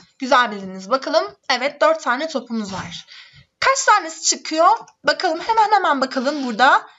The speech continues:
bir tanesi çıkıyor. Doğru bildiniz. Ve geriye kaç tane topumuz kalıyor sayalım. Bir, iki, üç. Bakalım doğru mu?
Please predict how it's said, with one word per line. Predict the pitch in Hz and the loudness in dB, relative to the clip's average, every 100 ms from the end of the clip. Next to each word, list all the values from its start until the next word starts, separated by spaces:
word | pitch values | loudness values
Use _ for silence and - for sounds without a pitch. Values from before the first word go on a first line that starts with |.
| _ | _
bir | 330 302 | -8 -4
tanesi | 226 175 185 - | -4 -4 -8 -6
çıkıyor. | - - 349 339 339 _ | -6 -2 -2 -2 -4 _
Doğru | 214 202 190 | -8 -6 -6
bildiniz. | 240 302 339 339 349 - - _ _ _ _ | -6 -6 -6 -6 -6 -10 -20 _ _ _ _
Ve | 220 | -6
geriye | 220 233 226 226 | -2 0 -2 -4
kaç | 233 - - - | 0 0 0 -4
tane | - 196 196 | -6 -8 -10
topumuz | 202 - 196 196 | -14 -14 -14 -12
kalıyor | - 190 185 | -10 -10 -12
sayalım. | 185 214 196 196 349 - _ | -8 -6 -4 -4 -6 -10 _
Bir, | 226 202 170 - _ _ _ - | -8 -8 -8 -16 _ _ _ -12
iki, | 262 - 302 339 _ _ - | -12 -8 -8 -10 _ _ -12
üç. | 226 - - - _ _ _ - | -12 -6 -8 -8 _ _ _ -8
Bakalım | 220 220 220 220 | -6 -4 -4 -2
doğru | 208 202 220 | -2 -2 0
mu? | 277 359 403 | 2 0 0